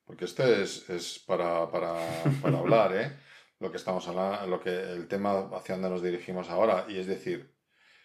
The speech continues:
Speaker 1: yo te diría que, mm, hicierais un análisis de lo que son los números clausus de entrada en cada una de las escuelas
Speaker 2: Mm.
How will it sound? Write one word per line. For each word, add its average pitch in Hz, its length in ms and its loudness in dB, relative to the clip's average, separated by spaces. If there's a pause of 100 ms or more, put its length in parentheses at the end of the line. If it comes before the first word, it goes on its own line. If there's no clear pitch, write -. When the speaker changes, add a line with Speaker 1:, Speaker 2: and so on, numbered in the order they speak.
(300)
Speaker 1:
yo 101 240 -4
te 117 80 6
diría 120 680 4 (420)
que, 117 600 2
mm, 90 560 -6 (500)
hicierais 110 420 0
un 113 120 2
análisis 127 1080 0 (840)
de 113 520 4
lo 101 200 0
que 104 120 -4
son 123 340 4
los 95 220 0
números 113 880 2 (480)
clausus 110 400 2
de 104 80 2
entrada 101 640 4
en 95 80 -6
cada 104 180 2
una 110 300 4
de 98 80 2
las 95 260 2
escuelas 127 960 2
Speaker 2:
Mm. 120 180 -4